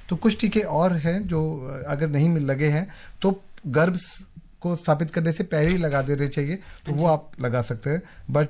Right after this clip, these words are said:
Speaker 1: गर्भावस्था के time पे और कोई टीके नहीं लगा, लगाते।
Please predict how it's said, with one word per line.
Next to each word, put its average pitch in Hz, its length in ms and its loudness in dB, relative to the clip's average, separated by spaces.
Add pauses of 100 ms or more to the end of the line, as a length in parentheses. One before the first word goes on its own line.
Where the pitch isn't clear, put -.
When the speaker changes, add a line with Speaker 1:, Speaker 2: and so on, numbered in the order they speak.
Speaker 1:
गर्भावस्था 165 580 0
के 180 100 -4
time 156 200 0
पे 170 60 -4
और 147 180 0
कोई 147 160 -6
टीके - 560 -6
नहीं 120 140 0
लगा, 104 180 -4
लगाते। - 600 -12